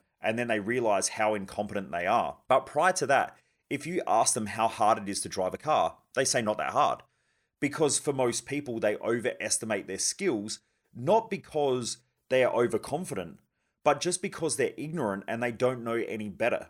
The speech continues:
And so this is really, really interesting because when you start to read some of the research and some of the conclusions that people have come up with in the field of psychology, you'll see that this happens quite a lot in society. Now, there's debate as to whether the Dunning-Kruger effect is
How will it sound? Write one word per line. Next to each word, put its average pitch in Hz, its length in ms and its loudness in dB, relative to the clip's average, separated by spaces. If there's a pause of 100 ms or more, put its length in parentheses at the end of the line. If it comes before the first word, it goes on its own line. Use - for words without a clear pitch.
(120)
And 147 160 -2
so 185 100 4
this 202 220 2
is 202 180 -6
really, 156 280 0
really 127 240 -2
interesting 117 560 -2
because 113 260 -4
when 139 140 -6
you 156 40 -8
start 127 280 4
to 123 120 -2
read 117 220 0
some 117 140 0
of 107 40 -4
the 98 60 -4
research 123 540 0
and 107 120 -8
some 113 200 0
of 107 60 -6
the 104 40 0
conclusions 117 840 -6
that 107 380 4
people 123 280 0
have 107 100 -6
come 107 140 0
up 110 180 2
with 113 160 -2
in 101 80 -6
the 101 60 -6
field 107 180 -4
of 95 80 -6
psychology, 107 640 -2 (220)
you'll 214 160 -2
see 196 160 4
that 156 120 -4
this 139 140 0
happens 127 320 0
quite 120 240 4
a 107 60 4
lot 113 240 2
in 110 100 -6
society. 107 720 0
Now, 131 100 2
there's 127 220 2
debate 123 380 4
as 113 140 0
to 113 60 -4
whether 107 180 4
the 104 60 -4
Dunning-Kruger 101 640 -2
effect 95 320 -4
is 95 480 -8